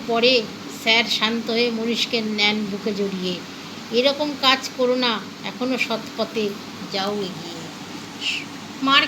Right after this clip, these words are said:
খেয়ে মনীষ বদলে যায়, মন দিয়ে পড়াশোনা করে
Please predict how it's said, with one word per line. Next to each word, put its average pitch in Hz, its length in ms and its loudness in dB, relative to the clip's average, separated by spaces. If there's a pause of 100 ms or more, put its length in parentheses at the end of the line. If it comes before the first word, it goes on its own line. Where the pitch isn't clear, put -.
খেয়ে 320 160 2
মনীষ 294 380 -2
বদলে 262 320 0
যায়, 202 260 0 (240)
মন 247 300 2
দিয়ে 269 260 4
পড়াশোনা 226 480 0
করে 180 180 -4